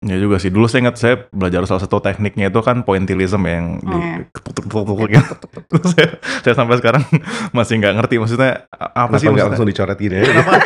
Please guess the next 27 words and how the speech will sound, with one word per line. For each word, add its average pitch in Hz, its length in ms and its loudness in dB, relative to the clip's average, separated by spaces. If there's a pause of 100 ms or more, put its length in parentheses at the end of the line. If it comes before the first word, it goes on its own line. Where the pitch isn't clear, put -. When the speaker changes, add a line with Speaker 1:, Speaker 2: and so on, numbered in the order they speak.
(280)
Speaker 1:
<laughs> - 360 0
Kenapa 208 220 2
sih? 196 480 -6 (140)
Speaker 2:
Ah 190 160 0
ya 180 140 0
persis, 185 340 -6
anak-anak 180 420 -4
S - 140 -2
D 208 120 0
juga 226 140 4
kayak - 160 2
gitu. 226 180 2 (220)
<laughs> 302 180 2
Mereka 247 220 6
nggak 240 200 0
mau 233 140 0
tahu, 277 220 2 (180)
tuk, 262 140 -6
tuk, 262 160 0
tuk, 262 140 -6
tuk, 254 120 -2
tuk, 262 140 -2
langsung 220 320 0
goret, 185 320 2
goret, 226 320 4
goret 233 300 0
aja. 214 260 -4